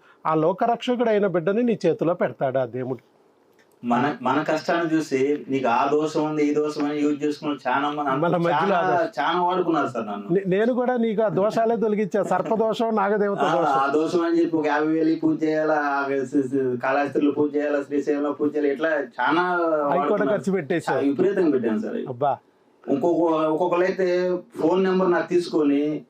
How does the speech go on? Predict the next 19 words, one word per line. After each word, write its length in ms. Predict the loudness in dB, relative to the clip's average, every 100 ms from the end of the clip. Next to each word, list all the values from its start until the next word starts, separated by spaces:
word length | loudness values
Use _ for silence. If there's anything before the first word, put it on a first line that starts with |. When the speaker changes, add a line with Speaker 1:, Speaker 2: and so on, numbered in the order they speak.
| -20 -2
Speaker 2:
ఏదో 280 | 0 2 2
ఫోన్ 280 | 2 2 2
చేసి, 220 | 2 2
"మీకు 160 | 2 2
ఆ 120 | 2
దోషం 340 | 0 0 0
ఉంది, 360 | 2 2 -2 -6 _ -8
ఒక 100 | -2 0 2 2 2 0
ఏదో 220 | 2 2
ఆ 240 | 2 0 -4 _ _ -6
సామాన్ 340 | -2 0 2
పంపిస్తాను, 580 | 0 0 -2 0 2 2
ఒక 160 | 0 2
అమౌంట్ 360 | 2 2 0
కట్టమంటే," 280 | -2 -2 -2
అలా 200 | 0 0 2
చేసిన 260 | 0 2
రోజులు 180 | 2 2
కూడా 120 | 2